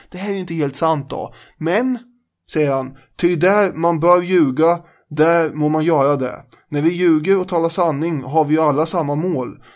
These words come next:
Den ene ljuger när han genom lögnen kan pressa sig fram till någon fördel.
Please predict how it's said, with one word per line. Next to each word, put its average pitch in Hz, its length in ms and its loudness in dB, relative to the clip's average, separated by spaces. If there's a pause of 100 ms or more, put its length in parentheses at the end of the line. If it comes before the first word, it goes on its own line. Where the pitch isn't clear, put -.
Den 160 160 -4
ene 175 220 -2
ljuger 151 680 0 (160)
när 151 160 0
han 151 180 0
genom 160 220 -2
lögnen 151 520 0
kan 147 200 -4
pressa 156 320 -2
sig 151 160 -4
fram 147 360 -2
till 143 120 -8
någon 147 240 -2
fördel. 135 560 0